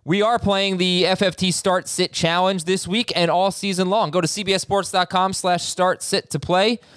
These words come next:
Each week, answer ten starter sit questions. Why wouldn't you wanna do this? I mean, this is exactly what you're listening to the show for, right? And you win a customized Trophy Smack Championship belt with your name engraved. Uh, you can do that, obviously, if, you know, not everybody's gonna win that.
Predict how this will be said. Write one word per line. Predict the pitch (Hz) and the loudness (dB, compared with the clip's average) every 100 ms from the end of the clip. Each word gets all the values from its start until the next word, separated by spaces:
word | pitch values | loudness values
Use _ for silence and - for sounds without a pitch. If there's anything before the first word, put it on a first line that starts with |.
| - | -14
Each | - 196 - | -4 -2 0
week, | 208 - | -2 0
answer | 170 175 160 | 0 2 2
ten | - 170 196 | 0 0 0
starter | - 190 185 175 | 0 2 2 0
sit | - 185 | -2 -2
questions. | 170 160 - 165 160 - - _ - | 0 0 0 -4 -4 -8 -14 _ -2
Why | 160 | 0
wouldn't | 190 170 151 | 0 -4 -6
you | |
wanna | 147 135 | -6 -4
do | 151 | -6
this? | 110 117 | -6 -6
I | |
mean, | 123 | -6
this | 120 | -4
is | 110 | -4
exactly | 104 131 131 | 0 2 2
what | 123 | 0
you're | 123 | 0
listening | 135 135 120 | 0 0 -2
to | 110 | -2
the | |
show | 101 165 | -2 -2
for, | 165 98 | -2 -4
right? | 95 131 - - - - | -2 -2 -4 -18 -20 -2
And | 151 156 | 0 2
you | 165 | 2
win | 160 214 | 2 2
a | 156 | 2
customized | - 220 - 202 185 175 - | 2 0 2 2 4 2 2
Trophy | 202 202 185 | 0 0 -2
Smack | - 180 175 - | -2 0 0 0
Championship | 185 175 170 160 165 | 0 2 0 0 -2
belt | 143 170 139 | 0 0 0
with | 131 | -2
your | 135 | -2
name | 131 160 160 | 2 2 2
engraved. | 127 117 107 117 156 - _ _ _ - | 0 0 0 0 -2 -12 _ _ _ -2
Uh, | 127 | 0
you | 131 127 | 2 0
can | 143 147 | 2 2
do | 117 92 | 2 0
that, | 95 127 | 0 0
obviously, | 104 90 - 117 | -2 -4 -4 -4
if, | 113 - | -4 -8
you | 104 | -10
know, | 101 123 | -10 -10
not | - 104 | -6 -2
everybody's | 107 95 - | 0 0 -2
gonna | 87 | -6
win | 90 92 | -6 -4
that. | 98 | -4